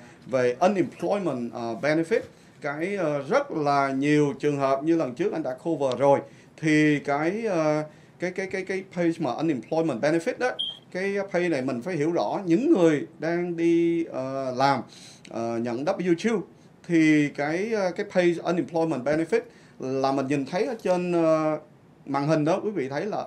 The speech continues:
unemployment insurance. Đó là dành cho những người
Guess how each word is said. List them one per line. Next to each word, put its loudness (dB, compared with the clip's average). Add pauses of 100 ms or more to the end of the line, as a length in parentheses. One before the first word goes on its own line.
unemployment -2
insurance. 0 (300)
Đó 4
là 2
dành 4
cho 0
những -2
người 6